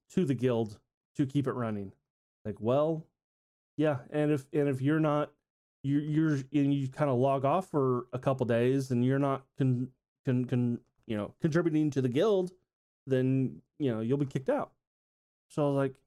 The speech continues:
"That's just, that is the dumbest system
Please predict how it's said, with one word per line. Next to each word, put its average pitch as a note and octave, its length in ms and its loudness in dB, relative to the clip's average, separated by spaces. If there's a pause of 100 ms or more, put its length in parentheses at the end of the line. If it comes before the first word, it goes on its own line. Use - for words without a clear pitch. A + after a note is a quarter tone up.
(380)
"That's F#3+ 240 -4
just, - 300 -6 (520)
that F3 120 0
is F#3 160 -2
the D3+ 60 2
dumbest F3 540 -2
system C3 560 -4